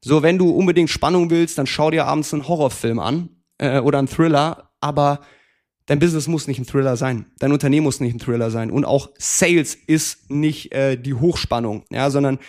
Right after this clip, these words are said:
f-, erfolgreich im Vertrieb zu sein heißt, immer wieder dieselben Dinge zu tun und zwar die Dinge, die einfach funktionieren.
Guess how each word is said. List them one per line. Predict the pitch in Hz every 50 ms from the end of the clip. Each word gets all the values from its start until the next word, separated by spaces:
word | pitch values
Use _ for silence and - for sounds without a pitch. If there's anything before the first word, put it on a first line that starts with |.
| - - _ _
f-, | _ - - -
erfolgreich | - 131 - 143 - - 165 170 - 180 165 156
im | - 151
Vertrieb | - 143 - - 131 -
zu | - -
sein | 147 151 147 143 135 127
heißt, | 127 127 139 143 139 -
immer | - 143 147 147 139
wieder | 135 139 143 143 143 143 - - _ _ -
dieselben | 127 120 120 135 135 143 143 143 127
Dinge | 135 139 139 131
zu | - - 131
tun | - 170 175 143
und | 120
zwar | - - 123
die | 135 123 139 151
Dinge, | 135 139 139 143 151 151 147 147 _ _ _ _ _ _
die | 147 156 165 156 - _ _ _ _
einfach | - 127 127 123 - - 135 127 - - _
funktionieren. | - - - 135 127 - - 143 135 120 107 -